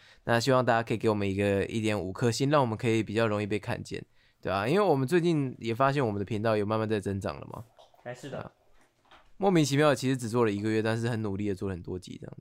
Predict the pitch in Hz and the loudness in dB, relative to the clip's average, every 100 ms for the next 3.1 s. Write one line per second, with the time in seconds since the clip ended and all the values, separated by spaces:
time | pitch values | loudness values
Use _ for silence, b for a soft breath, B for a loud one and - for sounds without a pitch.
0 | - - - - 117 127 180 190 147 151 | -20 -20 -8 0 2 2 0 0 2 0
1 | 160 160 147 143 139 113 107 110 123 110 | 0 -2 -2 -2 -4 -4 -2 0 -2 -4
2 | 101 104 117 110 104 101 104 95 - 98 | -8 -8 -8 -8 -8 -6 -8 -8 -10 -12